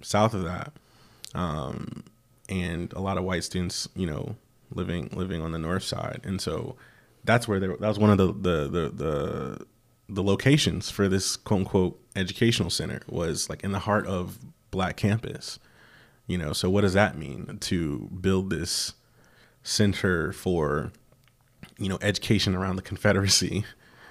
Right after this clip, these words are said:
um, in the heart of,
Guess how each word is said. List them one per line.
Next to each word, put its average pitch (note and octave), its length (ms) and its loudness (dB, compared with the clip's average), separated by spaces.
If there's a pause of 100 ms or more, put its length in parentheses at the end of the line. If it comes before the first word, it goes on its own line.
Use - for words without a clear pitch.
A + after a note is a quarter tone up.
(320)
um, C#2+ 640 -4 (1160)
in A2+ 200 8
the G2 80 4
heart F#2+ 220 2
of, F2+ 180 -4